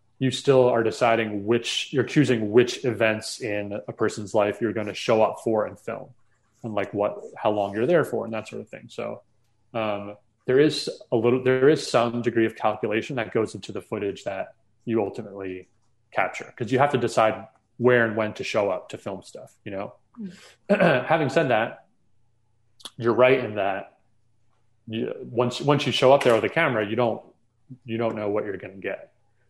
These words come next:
Speaker 1: Um, and so once you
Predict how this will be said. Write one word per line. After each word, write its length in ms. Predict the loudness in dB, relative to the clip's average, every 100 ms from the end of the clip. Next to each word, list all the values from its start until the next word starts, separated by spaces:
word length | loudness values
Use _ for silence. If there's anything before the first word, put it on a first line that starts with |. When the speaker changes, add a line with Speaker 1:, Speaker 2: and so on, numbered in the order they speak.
| _ _ -8
Speaker 1:
Um, 400 | -8 -8 -12 -18 -20 _
and 160 | -12 -4
so 580 | 0 2 0 -4 -8 -8
once 360 | -4 -4 -4
you 460 | -4 -2 -2 -4 -8